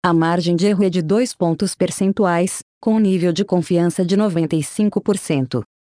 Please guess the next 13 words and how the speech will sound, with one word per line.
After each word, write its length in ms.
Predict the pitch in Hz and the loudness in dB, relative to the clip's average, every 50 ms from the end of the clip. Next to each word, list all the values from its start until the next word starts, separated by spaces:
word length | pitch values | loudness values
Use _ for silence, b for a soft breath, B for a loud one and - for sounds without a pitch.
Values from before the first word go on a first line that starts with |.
| _ _ | _ _
Entre 280 | 214 220 220 208 - 208 | 0 0 2 2 2 0
os 120 | 208 175 | 0 2
entrevistados, 1000 | 190 196 185 - 220 226 190 190 - - - 190 170 165 147 135 139 135 - - - _ _ _ | 0 0 0 0 0 0 -2 -2 -6 -2 -2 0 0 0 0 -2 -2 -4 -4 -8 -10 _ _ _
trinta 260 | - 202 214 208 202 | -2 0 0 2 2
e 80 | 190 185 | 0 0
dois 260 | 165 180 170 165 165 | 2 0 0 0 -2
por 160 | - - 165 | -4 -6 -6
cento 320 | 135 - - 190 185 - 180 | -4 -2 -2 -2 0 0 0
aprovam 460 | 165 160 - 180 170 165 160 160 165 | -2 0 0 0 0 2 0 0 0
a 100 | 165 160 | 0 0
atuação 460 | 156 - 185 180 - - 196 190 185 | 0 0 -2 -2 -2 -2 -2 0 0
da 120 | 185 185 | 0 0
Câmara, 500 | - - - 196 180 160 147 139 120 117 | -2 -2 -2 0 0 2 2 0 0 -2